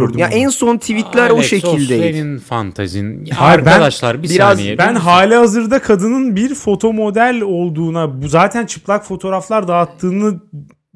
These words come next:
Speaker 1: duydum.
Speaker 3: Tahmin edebiliyorum senin bunu duymuş olmanı. Gayipten sesler de olabilir bunlar. Bunların arkadaşlar hepsi sizin testosteron seviyeniz. Konumuza dönecek olursak.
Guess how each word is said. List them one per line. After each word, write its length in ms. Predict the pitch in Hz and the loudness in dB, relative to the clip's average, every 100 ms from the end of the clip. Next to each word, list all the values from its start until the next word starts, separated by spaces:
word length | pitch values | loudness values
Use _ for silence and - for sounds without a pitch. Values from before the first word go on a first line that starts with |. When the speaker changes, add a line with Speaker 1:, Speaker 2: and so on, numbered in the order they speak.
| 123 113 123 | -18 -12 -6
Speaker 1:
duydum. 420 | 135 117 107 95 - | -6 -6 -10 -14 -8
Speaker 3:
Tahmin 360 | 156 165 123 135 | -4 -2 -2 -4
edebiliyorum 680 | 123 120 110 104 101 92 87 | -2 -2 -2 -2 -2 -4 -6
senin 360 | 104 95 95 | -6 -6 -4
bunu 220 | 95 95 | -4 -4
duymuş 440 | 90 95 92 90 - | -4 -2 -2 -6 -6
olmanı. 400 | 92 90 95 120 | -6 -6 -6 -6
Gayipten 580 | 123 110 107 - 107 95 | -2 0 -2 -4 -8 -8
sesler 600 | - 95 - 101 95 92 | -10 -12 -10 -8 -6 -6
de 60 | |
olabilir 460 | 87 85 85 85 90 | -6 -4 -6 -6 -8
bunlar. 600 | 85 90 95 139 156 165 | -8 -8 -8 -10 -10 -8
Bunların 360 | 165 131 117 | -6 -6 -6
arkadaşlar 720 | 113 113 - 113 98 - 92 | -6 -8 -8 -8 -10 -10 -12
hepsi 400 | 92 127 - - | -10 -12 -14 -18
sizin 320 | - 101 113 113 | -14 -10 -10 -8
testosteron 800 | 113 98 - 98 - 101 90 87 | -8 -8 -8 -12 -10 -10 -10 -10
seviyeniz. 640 | - 82 82 92 - - | -12 -12 -12 -16 -20 -20
Konumuza 680 | _ - 180 190 170 151 120 | _ -4 -2 0 0 -2 -2
dönecek 460 | 120 120 113 110 | -2 -2 -4 -6
olursak. 580 | 113 107 98 - 85 _ | -8 -8 -12 -16 -20 _